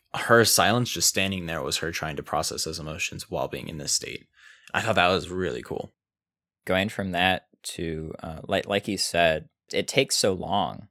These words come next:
Speaker 2: uh, for this, for this virus, uh, to actually infect someone and turn them into a zombie, which is a, a great way to do it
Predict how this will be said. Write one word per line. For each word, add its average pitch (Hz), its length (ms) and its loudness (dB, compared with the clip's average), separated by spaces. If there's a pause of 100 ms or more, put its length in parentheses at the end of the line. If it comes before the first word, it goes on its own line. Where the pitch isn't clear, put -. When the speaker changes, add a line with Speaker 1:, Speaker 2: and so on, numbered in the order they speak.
(320)
Speaker 2:
uh, 73 160 -6
for - 180 -6
this, 82 360 0
for - 120 -16
this 87 140 -6
virus, 82 720 0
uh, 82 100 -4
to - 100 -6
actually 85 340 0
infect 80 280 -6
someone 80 180 -10
and 76 140 -10
turn 82 240 -8
them 78 100 -8
into 73 180 -14
a - 100 -12
zombie, 71 420 -8 (520)
which 113 200 -2
is 117 300 0 (280)
a, 110 220 4
a 107 40 2
great 101 400 2
way 95 140 4
to 87 100 2
do 98 220 0
it - 200 0